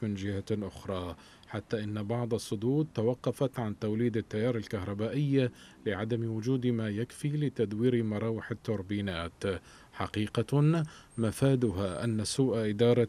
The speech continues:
ملف المياه واستمرار الهدر والضياع أبقى العراق خامس أكثر دولة في العالم تأثرا بتغير المناخ، تغير ما بين شوارع وأحياء سكنية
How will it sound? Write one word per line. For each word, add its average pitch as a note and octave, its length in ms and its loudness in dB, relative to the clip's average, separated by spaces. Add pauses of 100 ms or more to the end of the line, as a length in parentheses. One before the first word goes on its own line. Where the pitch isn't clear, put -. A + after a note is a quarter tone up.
ملف A2 420 4
المياه A2+ 520 4 (300)
واستمرار A#2 640 2
الهدر A#2 380 2
والضياع G#2 760 4 (280)
أبقى G2+ 260 -2
العراق A2 460 0
خامس B2 460 0
أكثر A#2+ 440 0
دولة B2+ 360 4
في C3+ 360 2
العالم B2 520 4
تأثرا A2 760 0
بتغير G2+ 680 0
المناخ، F#2+ 720 -2 (580)
تغير D#3+ 800 6 (340)
ما G#2 140 0
بين A#2 340 4
شوارع C3 540 4
وأحياء A#2+ 800 2
سكنية G#2+ 840 0